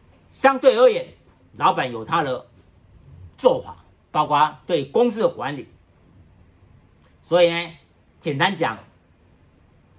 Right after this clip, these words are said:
虽然民主时代不是像以前的专制有皇帝等等，但真正掌握权力的呢，像老板就是不同于一般人思维，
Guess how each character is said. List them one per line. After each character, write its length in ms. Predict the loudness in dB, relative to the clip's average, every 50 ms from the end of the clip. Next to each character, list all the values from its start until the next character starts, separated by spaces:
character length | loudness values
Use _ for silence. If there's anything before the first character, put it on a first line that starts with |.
| _ _ _ _
虽 180 | _ -4 0 2
然 200 | 2 2 2 -2
民 260 | -2 -2 -2 -2 0
主 300 | -2 -4 -6 -8 -10 -14 -20 _ _ _ -20
时 180 | -14 -12 -4
代 300 | 0 2 2 2 0 -6 -20 _ _ _ _ _ _ _ _ _ _ _ _ _ _ _ _ _ _ _ _ _ _
不 120 | -14 -12 -12
是 160 | -10 -4 0
像 200 | 0 0 0 -2
以 60 | -6
前 200 | -12 -12 -10 -8
的 120 | -8 -8 -4
专 260 | 0 2 2 2 0
制 160 | -2 -8 -8
有 120 | -6 -6 -8
皇 320 | -6 -6 -4 -4 -4 -6
帝 120 | -6 -8 -8
等 160 | -8 -8 -8
等， 120 | -10 -12 -14 -18 _ _ _ _ _ _ _
但 180 | -2 -2 0 2
真 140 | 2 2 2
正 140 | 2 0 0
掌 200 | 0 0 2 4
握 120 | 2 2
权 260 | 2 0 -4 -4 -2 -2
力 100 | -2 -2
的 160 | -2 -4 -6
呢， 140 | -8 -10 -12 -16 -20 -20 -20 -20 _ _ _ _ _ _ _ _ _ _ _ _ _ _ _
像 280 | -4 0 0 0 0 -4 -12 -16 -2
老 200 | 0 0 0 0
板 200 | -2 -8 -10 -10 -14 _ _ _ _ _ _ _ _
就 120 | -8 -8 -6
是 260 | -4 -4 -4 -4 -6 -8 -8
不 120 | -6 -6 -6
同 200 | -4 -6 -8 -8
于 60 | -8
一 120 | -8 -10
般 200 | -4 -2 -2 -2
人 140 | -2 -6 -10
思 240 | -12 -14 -12 -12 -10
维， 180 | -10 -10 -12